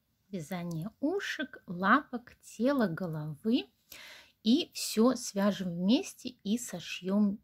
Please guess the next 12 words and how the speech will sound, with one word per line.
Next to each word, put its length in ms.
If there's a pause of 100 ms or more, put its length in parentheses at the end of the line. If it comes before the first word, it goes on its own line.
(140)
эту 300
зайку 480
и 20
оформим 540
тоже 420
вместе. 640 (2000)
Этот 280
мастер-класс 760
подходит 560
для 240
начинающих 1040
вязать 480